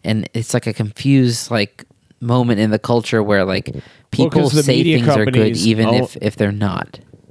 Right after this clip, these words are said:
Speaker 2: The media companies making the movies own the, the, the companies making the reviews and stuff.
Speaker 1: Exactly,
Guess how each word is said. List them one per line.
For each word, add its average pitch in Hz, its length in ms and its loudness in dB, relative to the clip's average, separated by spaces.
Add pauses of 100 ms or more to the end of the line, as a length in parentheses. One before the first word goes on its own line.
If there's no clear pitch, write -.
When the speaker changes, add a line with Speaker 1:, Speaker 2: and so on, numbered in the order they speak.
(280)
Speaker 2:
The 131 100 2
media 151 280 4
companies 139 440 0
making 127 360 0
the 101 60 -4
movies 110 460 0 (100)
own 110 400 2
the, 104 360 2
the, 95 360 0 (480)
the 101 340 2 (320)
companies 107 460 0
making 104 380 0
the 90 80 0
reviews 98 460 0
and 90 120 -6
stuff. 92 240 -2
Speaker 1:
Exactly, 98 560 0